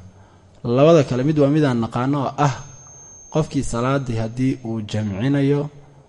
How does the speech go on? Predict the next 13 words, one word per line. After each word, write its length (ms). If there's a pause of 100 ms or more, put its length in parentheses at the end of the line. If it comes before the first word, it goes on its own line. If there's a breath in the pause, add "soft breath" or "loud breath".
(160)
jamaca 440
welibana 560 (340)
dibdhiga 500
hadduu 260
jamcinayo, 540
jamcu 240
taakhiir, 440 (300)
gaari 240
doonaa. 340 (460 soft breath)
Tusaale 380
ahaan, 300
wuxuu 200
jamcinayaa 680